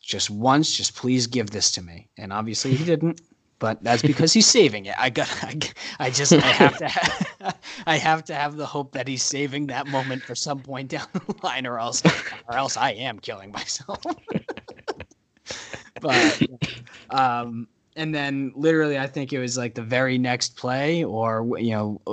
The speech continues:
very shortly after that, uh, the, the next play there was, uh, that, that put some juice in my nuts was Chase Claypool's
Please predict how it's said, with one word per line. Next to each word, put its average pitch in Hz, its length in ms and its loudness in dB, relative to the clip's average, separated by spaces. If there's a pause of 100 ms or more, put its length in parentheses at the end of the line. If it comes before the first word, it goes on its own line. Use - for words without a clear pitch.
(140)
very 127 480 4
shortly 120 500 0
after 120 360 0
that, 113 320 -2 (220)
uh, 107 240 -4
the, 113 180 0
the 123 140 2
next 123 300 4
play 120 320 0
there 110 320 2
was, 107 380 2
uh, 104 140 0
that, 104 240 -2
that 107 260 -2
put 113 140 0
some 113 140 0
juice 107 260 0
in 107 80 -2
my 104 100 -2
nuts 104 320 -4
was 104 320 0 (320)
Chase 131 300 2
Claypool's 113 880 -2